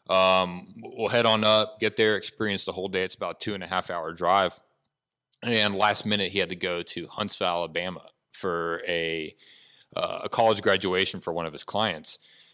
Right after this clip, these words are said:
He heads down there, and it's, like, nine o'clock the night before. Uh, so this is, we're supposed to be leaving the next morning at four thirty, and he texts me, "Hey, man, a couple of things have arisen down here." And I was just like, "Of course they have.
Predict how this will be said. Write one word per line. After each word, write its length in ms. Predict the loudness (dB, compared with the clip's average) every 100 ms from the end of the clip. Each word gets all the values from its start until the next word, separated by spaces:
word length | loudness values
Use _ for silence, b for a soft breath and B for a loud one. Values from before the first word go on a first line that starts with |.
| B -2
He 140 | 2
heads 240 | 2 2
down 340 | 0 2 2 2
there, 480 | 2 2 0 -4 -12 -8
and 260 | -4 -2 0
it's, 140 | 0
like, 140 | -2
nine 220 | 0 0 0
o'clock 340 | 0 -2 0
the 80 | -6
night 260 | -6 -6
before. 520 | -10 -4 0 2 0 b b _ -2
Uh, 80 | 0
so 160 | 2
this 140 | 2 0
is, 120 | -2
we're 140 | -6 -4
supposed 240 | -2 0
to 60 | 2
be 60 |
leaving 160 | 2 0
the 60 | -2
next 240 | -2 -2
morning 260 | 0 0 0
at 100 | -4
four 200 | 0 0
thirty, 360 | 2 -2 -2
and 80 | -6
he 60 | -4
texts 280 | -2 -2 -4
me, 120 | -10 b b b -2
"Hey, 120 | 0
man, 220 | 2 0
a 440 | -6 _ _ _ -2
couple 200 | 0 2
of 60 |
things 200 | 2 4
have 100 | 4
arisen 460 | 4 4 4 2 0
down 220 | -2 -2
here." 260 | -4 -2 -2 -2
And 80 |
I 140 | 2 2
was 160 | 2
just 240 | 0 -2 -2
like, 320 | 0 0 -4 -10 0
"Of 320 | 0 0 -2
course 440 | 2 6 4 2
they 220 | -2 -2 0
have. 360 | -2 -2 -6